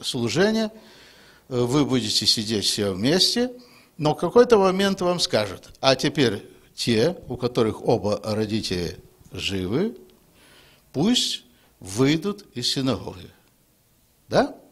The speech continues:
И читается молитва Искор. Он вспомнит. И это тоже почтение к умершим родителям. Я щас не говорю, что надо делать какие-то тризны на могилках.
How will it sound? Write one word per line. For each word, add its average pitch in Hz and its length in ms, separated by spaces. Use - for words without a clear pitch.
И 123 100
читается 208 440
молитва 139 380
Искор. 180 440
Он 139 180
вспомнит. - 640
И 165 180
это 196 260
тоже 113 360
почтение 202 580
к - 160
умершим 113 480
родителям. 101 540
Я 147 240
щас 160 220
не 165 100
говорю, 175 320
что 147 140
надо 131 260
делать 123 340
какие-то 117 440
тризны 165 560
на 123 100
могилках. 143 560